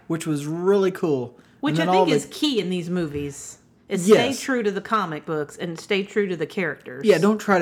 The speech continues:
Speaker 1: to trick it up and try to make it, you know, like, real world kind of possibility stuff. Just do what everybody knows
Speaker 2: Mm-hmm.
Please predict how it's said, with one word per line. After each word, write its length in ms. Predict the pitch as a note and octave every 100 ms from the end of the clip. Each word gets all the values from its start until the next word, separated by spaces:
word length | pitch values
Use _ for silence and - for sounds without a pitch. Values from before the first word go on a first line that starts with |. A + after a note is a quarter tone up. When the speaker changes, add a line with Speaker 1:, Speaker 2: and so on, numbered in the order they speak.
| D3
Speaker 1:
to 160 | C#3 - - - _ _ _
trick 300 | - - F#3 E3
it 80 |
up 360 | D#3 C#3+ C3+ - _ -
and 440 | D3 C#3 C3+ C#3 _
try 160 | - E3
to 80 | C#3+
make 240 | D3 C#3+
it, 160 | C3+ C3+
you 100 | D3
know, 180 | C3 B2+
like, 300 | B2 B2 G#2+ _ _ -
real 300 | D3 D#3+ D#3+
world 600 | C#3 D3 D3+ C3+ B2 B2+
kind 240 | - C#3 C3+
of 300 | B2+ B2+ - _
possibility 600 | D#3+ C#3+ C#3 C#3 D3 D3
stuff. 400 | D3 - D3+ D#3 - _ _ -
Just 340 | G3 - - _ _ _ _ _ _ _ - D3+ C3+ -
do 220 | F#3+ G#3
what 200 | A3 F#3 D#3+
everybody 500 | E3 E3+ D3+ D3+ C3+
knows 480 | B2+ A2+ G2+ E2+ -
Speaker 2:
Mm-hmm. 380 | B3+ A#3+ G#3+